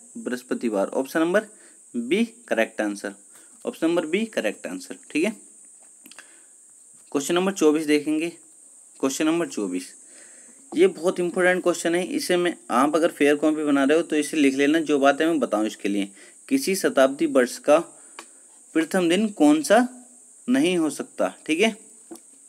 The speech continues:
किसी शताब्दी वर्ष का प्रथम दिन कौन सा नहीं हो सकता। तो आप लिख, लिख लेंगे, मैं आपको बता, बता देता हूँ, ठीक है। लिखो, किसी शताब्दी वर्ष का प्रथम दिन कौन से हो सकते हैं, पहले लिख लो कौन से हो सकते हैं,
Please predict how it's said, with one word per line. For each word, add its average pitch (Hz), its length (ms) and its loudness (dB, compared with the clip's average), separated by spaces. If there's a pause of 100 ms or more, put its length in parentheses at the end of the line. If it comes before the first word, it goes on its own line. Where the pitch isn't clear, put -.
(600)
किसी 143 240 0
शताब्दी 139 440 2
वर्ष 147 200 4
का 175 140 2
प्रथम 131 360 0
दिन 175 160 0
कौन 135 260 2
सा 190 240 0 (480)
नहीं 139 240 4
हो 151 100 2
सकता। 113 360 -6 (380)
तो 170 60 2
आप 180 160 2
लिख, 170 160 2 (180)
लिख 151 220 2
लेंगे, 156 300 4
मैं 170 120 4
आपको 160 220 0
बता, 135 280 2
बता - 400 -6
देता 104 300 -2
हूँ, 107 120 -2
ठीक 151 160 0
है। 196 100 -4 (1300)
लिखो, 135 300 0
किसी 156 340 -2
शताब्दी 135 580 2
वर्ष 131 240 2
का 170 180 2
प्रथम 139 420 0
दिन 185 180 2
कौन 143 320 4
से 208 160 2
हो 139 220 2
सकते 120 340 -4
हैं, 110 180 -2
पहले 156 260 4
लिख 165 160 4
लो 202 120 2
कौन 160 260 2
से 190 140 0
हो 135 160 0
सकते 123 320 -6
हैं, 120 180 -2